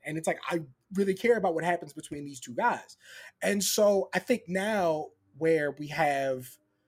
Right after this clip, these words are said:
a Roman Reigns, um, who, when he came back after the pandemic, it just clicked for him, who he wanted to be, right? But he comes from the most talented wrestling family ever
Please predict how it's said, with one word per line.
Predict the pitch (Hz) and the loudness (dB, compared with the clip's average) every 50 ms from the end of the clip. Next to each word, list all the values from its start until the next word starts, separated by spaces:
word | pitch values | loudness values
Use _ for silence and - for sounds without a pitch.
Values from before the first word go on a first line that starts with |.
| _ _ _ _ _ _ _ - | _ _ _ _ _ _ _ -8
a | 147 147 143 143 139 139 | -6 -6 -6 -6 -6 -8
Roman | 131 135 170 202 220 233 220 | -4 0 2 2 4 4 2
Reigns, | 185 165 147 139 127 120 117 120 - - - - _ _ _ _ _ _ _ _ _ - | 2 2 2 0 0 -4 -8 -10 -12 -14 -18 -20 _ _ _ _ _ _ _ _ _ -12
um, | 139 135 131 131 135 123 - | -10 -10 -8 -8 -10 -10 -8
who, | - 156 151 147 147 143 139 135 131 127 _ _ _ _ _ _ _ _ _ _ _ _ - | -6 -6 -6 -6 -8 -10 -12 -14 -14 -16 _ _ _ _ _ _ _ _ _ _ _ _ -14
when | 135 147 160 | -8 -4 -4
he | 226 226 | -2 0
came | - 233 208 190 | 2 2 2 4
back | 175 175 175 175 | 4 4 4 4
after | 175 151 - 151 | 2 0 -2 -6
the | 139 127 | -10 -10
pandemic, | 127 156 147 135 131 127 127 147 147 135 127 127 _ - | -8 -6 -4 -4 -4 -4 -6 -6 -6 -6 -8 -10 _ -8
it | 165 | -8
just | 135 151 127 - - | -6 -6 -8 -8 -8
clicked | - 170 160 - - | -6 -6 -6 -8 -8
for | - - - | -16 -16 -16
him, | - - _ _ _ _ _ - | -16 -18 _ _ _ _ _ -10
who | 165 151 | -10 -10
he | 135 151 156 | -8 -8 -6
wanted | 135 139 135 131 127 | -4 -2 -2 -2 -4
to | 127 - | -6 -10
be, | 117 - 123 107 - _ _ _ _ - | -12 -10 -12 -12 -12 _ _ _ _ -14
right? | 117 135 147 156 - _ - - - - - - _ _ _ _ - | -10 -10 -10 -10 -12 _ -20 -20 -20 -20 -20 -20 _ _ _ _ -2
But | 165 160 | -2 -2
he | 160 151 | 0 -2
comes | - - - 262 311 320 - | -4 0 2 2 2 2 -2
from | - - 175 156 147 143 139 135 135 _ _ _ - | -2 0 0 0 0 0 -2 -6 -12 _ _ _ -6
the | 160 165 | -6 -4
most | 160 156 143 - - | -4 -4 -6 -6 -6
talented | - 180 170 170 170 170 - - 147 139 | -2 -2 0 0 -2 -4 -4 -6 -4 -2
wrestling | 151 156 151 - - 143 135 123 | -2 -4 -4 -4 -8 -12 -12 -12
family | 127 - - 226 226 214 180 147 131 120 110 104 - _ _ _ _ _ - | -10 -8 -6 -2 0 0 -2 -2 -4 -8 -10 -12 -18 _ _ _ _ _ -2
ever | - - - 254 - | 0 0 0 -2 -8